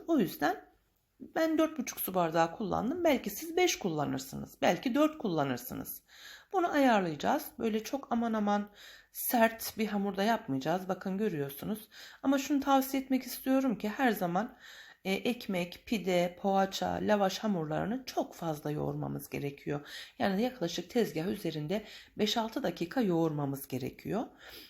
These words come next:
Yoğurduktan sonra... Hemen bir kabın içerisine alıp üzerini örtüp bir yarım saat kadar dinlendirdim ben. Hemen yarım saat sonra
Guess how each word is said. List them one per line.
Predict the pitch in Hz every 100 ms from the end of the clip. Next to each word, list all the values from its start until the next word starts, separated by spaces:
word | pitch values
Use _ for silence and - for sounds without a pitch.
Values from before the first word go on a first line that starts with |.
| _ -
Yoğurduktan | 349 233 180 - 165 175
sonra... | - 269 185 165 196 277 - - - -
Hemen | 311 185 185
bir | 214
kabın | - 185 196
içerisine | 208 165 147 - 156
alıp | - 208 156 -
üzerini | 254 147 147 156 -
örtüp | 226 170 - - -
bir | 339
yarım | 381 233 160
saat | 147 143 -
kadar | 160 294 339
dinlendirdim | 262 208 165 147 143 120 127 127
ben. | 151 254 - _ _ _ _ _ _ _ _ _ _ - - - - _ _ _
Hemen | - 247 240 240
yarım | 254 294 285
saat | - 196 175 -
sonra | - 220 156 160 208 -